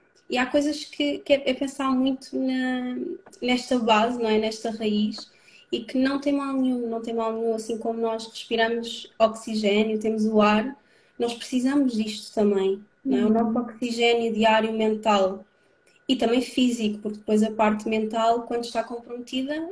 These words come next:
Speaker 1: começa a afetar a nossa
Speaker 2: Afeta,
Speaker 1: parte física,
Speaker 2: esquece,
Speaker 1: não é?
Speaker 2: afeta
Speaker 1: A nossa
Speaker 2: mesmo.
Speaker 1: percepção do tempo, do espaço, por exemplo,
Speaker 2: Uhum.
Speaker 1: a privação de sono, que é, que é muito,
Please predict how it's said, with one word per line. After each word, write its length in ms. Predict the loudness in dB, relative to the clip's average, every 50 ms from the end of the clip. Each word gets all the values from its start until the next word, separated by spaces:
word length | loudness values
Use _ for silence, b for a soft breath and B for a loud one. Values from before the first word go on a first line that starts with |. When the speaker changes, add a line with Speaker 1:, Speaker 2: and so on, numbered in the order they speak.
| -12 _
Speaker 1:
começa 320 | -8 -4 -4 -4 -2 -2 -4
a 40 |
afetar 480 | -4 -2 -4 -4 2 2 4 4 4 4
a 20 |
nossa 260 | 6 6 6 6 6 4
Speaker 2:
Afeta, 20 |
Speaker 1:
parte 300 | 2 2 2 2 0 -6 -10
física, 540 | -2 2 2 2 4 2 0 -2 0 0 0
Speaker 2:
esquece, 260 | 0 -2 -4 -10 -16 B B -14 -14 B _
Speaker 1:
não 100 | 0 0
é? 140 | 2 2 2
Speaker 2:
afeta 0 |
Speaker 1:
A 40 | 2
nossa 260 | 2 2 0 0 -4
Speaker 2:
mesmo. 60 | -4
Speaker 1:
percepção 420 | -4 -2 -2 0 0 0 0 0 0
do 100 | 0 -2
tempo, 420 | -2 0 0 0 0 0 -2 -6
do 80 | -8 -8
espaço, 720 | -8 -12 -8 _ -2 0 0 0 -2 -6 -12 -6 -6 -6 -6
por 100 | 0 2
exemplo, 400 | 4 4 6 6 4 4 6 6
Speaker 2:
Uhum. 400 | 4 4 4 2 2 0 0 -2
Speaker 1:
a 40 | -2
privação 420 | -2 -2 -2 -2 -2 -2 -2 -4
de 80 | -4 -4
sono, 440 | -6 -4 -2 -2 0 -2 -4 -6 -10 _
que 80 | -2 0
é, 400 | 0 2 2 0 0 -2 -4 -8 -14 _
que 100 | 0 2
é 40 | 4
muito, 800 | 4 4 2 2 0 -2 -2 -4 -4 -2 -2 0 0 -2 -4